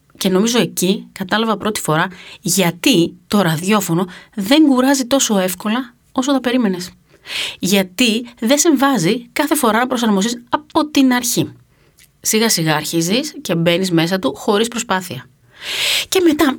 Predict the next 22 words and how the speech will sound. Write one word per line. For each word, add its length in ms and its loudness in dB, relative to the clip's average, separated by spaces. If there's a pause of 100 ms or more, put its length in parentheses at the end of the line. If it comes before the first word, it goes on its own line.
(140)
άρχισα 280 2
να 100 4
σκέφτομαι 520 0 (200)
πόσα 320 2 (200)
podcast 600 0
κάνουν 540 -2
ακριβώς 600 0 (140)
το 120 0 (1000)
αντίθετο. 680 -4 (1200)
Κάθε 220 0
επεισόδιο 800 0
μοιάζει 320 2
σαν 480 0 (240)
restart. 500 -2 (1200)
Άλλο 400 2
intro, 140 -2 (600)
άλλη 220 -2
ενέργεια, 600 -2 (320)
άλλος 280 0
ρυθμός, 500 -2 (560)
άλλη 260 0
διάρκεια, 640 -2